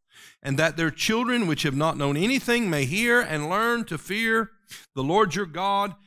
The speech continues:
as long as ye live in the land whither ye go over Jordan to possess it." God said to Moses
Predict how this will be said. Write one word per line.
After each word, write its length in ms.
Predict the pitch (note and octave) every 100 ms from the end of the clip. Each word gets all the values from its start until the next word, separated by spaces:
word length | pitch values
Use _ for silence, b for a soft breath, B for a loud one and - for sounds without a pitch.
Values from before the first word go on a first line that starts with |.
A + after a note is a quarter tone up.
| b
as 200 | C3 B2
long 340 | D3 A3+ C4+ A3+
as 140 | C#3
ye 100 | D3+
live 420 | D#3+ A#3 A#3 G3
in 160 | - D#3
the 80 | D3
land 560 | F3+ A3 A3+ G#3 C#3+
whither 240 | E3+ A3 A#3
ye 200 | F3 D3
go 280 | D3+ C#3
over 220 | F#3 G3+ F3
Jordan 600 | A#2 D3+ F3+ E3 F3+ - b b -
to 160 | F3
possess 560 | C#3+ C3 A2 B2+ A#2 -
it." 140 | A2+ - _ _ _ B B B B -
God 420 | F#3 B3+ C#4 F#3+
said 480 | - A3 A#3+ G#3+ E3
to 100 | G3+
Moses 760 | G3+ G3+ D#3+ B2 A2+ - -